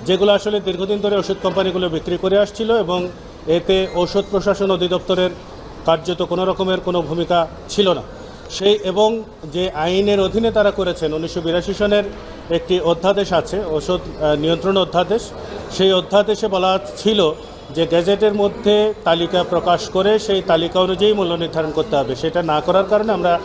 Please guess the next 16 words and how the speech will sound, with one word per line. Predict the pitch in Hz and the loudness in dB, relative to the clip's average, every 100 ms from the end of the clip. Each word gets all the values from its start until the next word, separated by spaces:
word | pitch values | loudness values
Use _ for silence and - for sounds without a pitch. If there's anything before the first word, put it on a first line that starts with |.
| - - - - | -6 -12 -12 0
ওই | 196 | 2
দুটো | 202 226 220 220 220 214 - | 4 2 4 4 2 -2 -4
আদেশকেও | 151 165 185 - 214 202 202 202 - - - | -2 -2 -2 -2 2 4 2 0 -8 -14 -4
অবৈধ | 151 170 185 | 0 2 2
ঘোষণা | 185 185 196 196 | 0 -4 -2 0
চাই। | 190 175 196 | 2 2 2
আহ, | 262 - - - - 151 151 160 165 170 | -2 -10 -14 -10 0 2 2 0 -4 -4
একটি | 156 180 | -4 0
সাপ্লিমেন্টারি | 185 175 185 180 185 180 | 0 0 -2 -2 -2 2
রুল | 170 180 190 | 2 2 2
নেই, | 226 247 - - - | 2 0 -8 -12 -8
সেটার | - 185 208 214 | -2 2 2 2
পরিপ্রেক্ষিতে | 226 220 226 226 226 - 226 226 226 - | 2 2 2 0 -2 2 2 2 0 -4
উচ্চ | 165 - | -4 2
আদালতে | 185 185 185 180 | 4 4 2 2
আর | 180 | 2